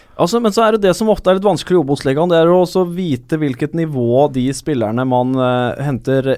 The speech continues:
egentlig er på da. Hvor gode er egentlig Sandnes Ulf? Og Roger har jo spilt mye rundt og, og opplevd mye. Det der også bytte så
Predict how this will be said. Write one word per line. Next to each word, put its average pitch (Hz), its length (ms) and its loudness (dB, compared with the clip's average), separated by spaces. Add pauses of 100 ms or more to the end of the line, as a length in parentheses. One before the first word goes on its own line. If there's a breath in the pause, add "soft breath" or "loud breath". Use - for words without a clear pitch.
egentlig 127 400 -2
er 117 140 -2
på - 100 -6
da. 190 80 2
Hvor 165 220 -2
gode 160 260 0
er 127 320 0
egentlig 135 680 -2
Sandnes 120 300 -4
Ulf? 156 220 -2
Og 175 200 2 (140)
Roger 156 220 0
har 160 100 0
jo 160 160 0
spilt 151 340 -6
mye 151 220 0
rundt 143 260 -4
og, 139 720 -2 (500)
og 143 380 4
opplevd 143 280 0
mye. 156 280 4
Det 165 100 2
der 151 140 6
også 156 200 2
bytte 156 580 -4
så 147 600 -4